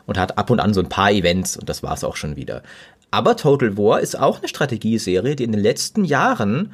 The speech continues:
das finde ich, hast du richtig gemerkt, mit jedem neuen Spiel viel mehr in Richtung Persönlichkeiten gegangen ist. Das hat auch nicht jedem gefallen, weil es auch gameplaymäßig halt eine Änderung hin zu mehr Helden gebracht hat.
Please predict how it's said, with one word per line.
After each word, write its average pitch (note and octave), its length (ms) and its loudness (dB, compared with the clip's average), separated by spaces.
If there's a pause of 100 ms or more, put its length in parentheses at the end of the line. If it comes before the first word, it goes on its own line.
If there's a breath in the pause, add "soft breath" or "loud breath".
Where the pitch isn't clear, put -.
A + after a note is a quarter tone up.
(300 loud breath)
das - 100 -16
finde D#3 100 0
ich, C#3 60 -2
hast C#3+ 120 -4
du B2 60 -2
richtig G3 280 -2
gemerkt, F#3+ 360 0
mit A2+ 120 0
jedem F3+ 200 2
neuen E3+ 260 0
Spiel A#2+ 580 0 (720 loud breath)
viel C#4+ 420 2
mehr D3 380 2
in B2+ 120 0
Richtung C3 300 -2
Persönlichkeiten A#2+ 960 -2
gegangen B2+ 400 0
ist. - 420 -14 (440)
Das A2+ 240 -2
hat D#3+ 120 -4
auch B2+ 100 0
nicht C3+ 180 2
jedem C3+ 240 2
gefallen, C3 520 2
weil G2+ 100 0
es - 100 -4
auch - 120 -6
gameplaymäßig G2 840 0
halt F2+ 160 -4
eine F#2+ 160 -4
Änderung G#2 360 0
hin A#2 180 -6
zu - 160 -6
mehr G2+ 200 0
Helden D3+ 520 0
gebracht - 500 -8
hat. B2+ 260 -2